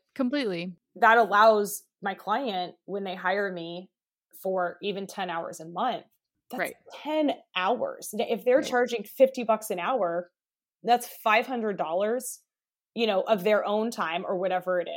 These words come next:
Speaker 2: is, that they can now say, "Okay, I've just freed up ten hours, and now I can go out, I can go find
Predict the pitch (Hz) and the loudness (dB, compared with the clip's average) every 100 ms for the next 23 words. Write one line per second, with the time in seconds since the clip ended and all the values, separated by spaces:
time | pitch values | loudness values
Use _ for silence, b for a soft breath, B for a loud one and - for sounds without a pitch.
0 | 175 190 b b - 208 202 226 226 240 | -8 -10 b b -6 -2 0 0 0 -6
1 | 196 185 185 185 190 175 - - 175 - | -6 -4 -4 -4 -4 -4 -4 -4 -6 -2
2 | 196 214 262 - 208 190 - - 226 185 | -2 0 -2 -2 -2 -2 -6 -6 -4 -2
3 | 180 170 170 170 - 202 208 208 226 226 | -2 -4 -6 -8 -8 -6 -2 0 -2 -2
4 | 208 196 185 180 185 185 190 208 226 214 | -4 0 0 0 -2 -4 -4 -4 -4 -6
5 | 196 - 190 170 196 220 | -8 -6 -4 -4 -6 -8